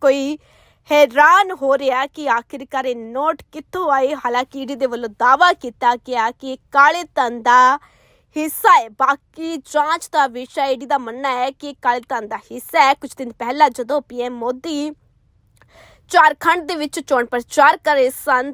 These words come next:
ਤਾਂ ਉਹਨਾਂ ਨੇ ਭ੍ਰਿਸ਼ਟਾਚਾਰ ਦਾ ਮੁੱਦਾ ਉਠਾਇਆ ਸੀ ਤੇ ਕਾਰਵਾਈ ਉਹਨਾਂ ਦੀ ਰੈਲੀ ਤੋਂ ਕੁਝ ਦਿਨ ਬਾਅਦ ਹੋਈ ਹੈ, ਜਿਸ ਦੇ ਵਿੱਚ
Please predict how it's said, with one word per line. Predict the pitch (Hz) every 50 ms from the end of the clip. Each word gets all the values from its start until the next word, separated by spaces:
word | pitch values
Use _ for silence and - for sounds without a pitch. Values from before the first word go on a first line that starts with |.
| - _
ਤਾਂ | 269 262 277 -
ਉਹਨਾਂ | - 262 262 269 262 269
ਨੇ | 262 240
ਭ੍ਰਿਸ਼ਟਾਚਾਰ | - - 226 - - - 233 226 - - - 269 262 269 285 302 277 _
ਦਾ | 254 247 254 254
ਮੁੱਦਾ | 240 247 262 269 254 - 381 381
ਉਠਾਇਆ | 311 254 - - 208 - - -
ਸੀ | - - - - - _
ਤੇ | - 226 214 _
ਕਾਰਵਾਈ | - 220 220 220 - _ 302 285 254 269 285 302 - _ _ - - _ _ -
ਉਹਨਾਂ | 330 339 370 370
ਦੀ | 370 403
ਰੈਲੀ | 302 240 254 269 277 294 311 330 359 349 - -
ਤੋਂ | 302 294 302 311 311 - _
ਕੁਝ | - 311 262 - -
ਦਿਨ | 294 285 277 262 220 _ -
ਬਾਅਦ | 269 262 262 330 349 349 285 240 226 294 302 269
ਹੋਈ | - - 254 247 277 269 262
ਹੈ, | 247 254 254 262
ਜਿਸ | 240 254 247 -
ਦੇ | - - 254 233
ਵਿੱਚ | 226 233 233 - - 262